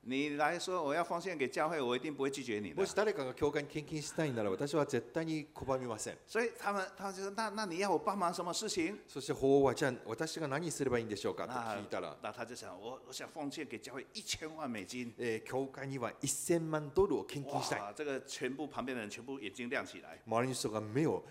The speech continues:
Speaker 2: キラキラしました。
Speaker 1: 我们教会应该还没有人这个奉献一千万美金给教会吧？
Speaker 2: えー、この教会では一千万ドルを献金された方はまだいないんですね。
Speaker 1: 我为你们祷告，将来有一天你们奉献一千万美金给教会。
Speaker 2: 皆様にのためお祈りします。いつかは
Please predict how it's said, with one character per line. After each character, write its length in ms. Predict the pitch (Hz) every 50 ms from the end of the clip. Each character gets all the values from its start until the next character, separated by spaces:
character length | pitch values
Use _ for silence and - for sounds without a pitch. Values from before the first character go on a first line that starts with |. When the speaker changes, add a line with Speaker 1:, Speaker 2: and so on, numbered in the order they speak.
| - -
Speaker 2:
キ 100 | - -
ラ 80 | 196 147
キ 140 | - -
ラ 80 | 104 95
し 140 | - - 101
ま 100 | 92 82
し 60 | -
た。 100 | - 107
Speaker 1:
我 60 | 110
们 120 | 127 143 147
教 120 | - 175 147
会 160 | 147 147 139
应 80 | 139 131
该 100 | - 139
还 140 | 127 - 113
没 100 | 120 135
有 80 | 123 107
人 240 | 98 95 101 110 101 - - - -
这 80 | - 135
个 240 | 117 120 110 107
奉 200 | 107 - 165 135
献 160 | 120 - 139 123 123
一 60 | 131
千 180 | - - 127 117
万 180 | 127 120 117 120
美 140 | - 101 82
金 180 | 80 - 120 101
给 100 | - 82
教 160 | - - 101
会 140 | - - -
吧？ 120 | 82 80 -
Speaker 2:
え 0 |
ー、 20 |
こ 140 | - - 156
の 80 | 202
教 160 | 196 202 196 190
会 120 | 202 196
で 60 | 180
は 100 | 147 123
一 80 | 117 117
千 240 | - - 139 127 123
万 140 | 120 113
ド 140 | 110 110 110
ル 100 | 110 110 104
を 40 | 101
献 240 | - - 123 107 101
金 140 | - 107
さ 120 | 104 - 104
れ 60 | 101
た 140 | 98 110 98
方 180 | - 104 -
は 80 | 98 95 - 107 98 107 107
ま 140 | 104 120 120
だ 80 | 104 90
い 100 | 90 90
な 80 | 95
い 60 | 92
ん 20 | 85
で 40 | 101
す 40 | 113
ね。 20 |
Speaker 1:
我 20 | 139
为 40 | 143
你 100 | 135 127
们 140 | 107 110 117
祷 240 | - - 87 87 -
告， 260 | - 123 110 95 87 -
将 140 | - 127 120
来 100 | 110 101
有 120 | 98 104
一 40 | 117
天 160 | 117 120 110
你 60 | 101 95
们 140 | 95 98
奉 120 | 107 127 117
献 180 | 107 120 110
一 60 | 117 135
千 160 | - - 110 110
万 120 | 117 110
美 120 | 101 90
金 160 | 87 - 101 92
给 80 | 92 78
教 160 | - 101 82
会。 240 | 90 95 82 73 107
Speaker 2:
皆 140 | 123 143
様 220 | 160 165 143 131 123
に 300 | 120 117 113 110 104 98
の 120 | 120 113
た 80 | 113 117
め 120 | 113 117 -
お 100 | 127 131
祈 180 | 131 127 123 123
り 80 | 113
し 100 | - - 117
ま 100 | 113 110
す。 100 | - 107
い 60 | 113
つ 140 | - - -
か 140 | - 110 135
は 160 | 180 156 -